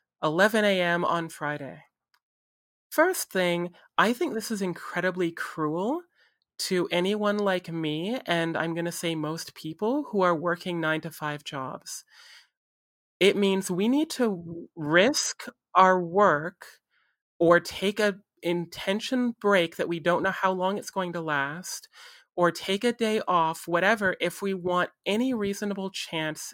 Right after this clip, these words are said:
at booking a room for Anime North. Um, I, like, th-, I have many complaints and thoughts, but this is my first, like, I think, I think it was a cruel choice to do that. Um,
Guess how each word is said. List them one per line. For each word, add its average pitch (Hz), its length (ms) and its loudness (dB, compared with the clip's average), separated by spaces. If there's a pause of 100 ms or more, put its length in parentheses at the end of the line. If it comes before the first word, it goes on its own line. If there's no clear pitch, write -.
at 160 200 -6
booking 160 340 -8
a 151 60 -8
room 147 480 -10 (100)
for 151 240 -6
Anime 147 380 -2
North. 135 480 -10 (580)
Um, 156 280 4 (120)
I, 180 280 6 (100)
like, 175 160 2
th-, 160 140 -6 (380)
I 151 80 -4
have 170 200 -2
many 196 380 0 (120)
complaints 190 580 -4
and 175 240 -4
thoughts, 151 500 0
but 165 140 -2
this 190 200 -2
is 233 180 -4
my 202 140 2
first, - 800 -4
like, 165 400 -2 (920)
I 165 140 6
think, 196 340 -2 (280)
I 170 100 6
think 208 220 -4
it - 100 -6
was 190 160 -2
a 190 60 -4
cruel 170 320 -4
choice - 680 -10 (160)
to - 140 -10
do 143 220 -6
that. 131 400 -8 (220)
Um, 147 460 -4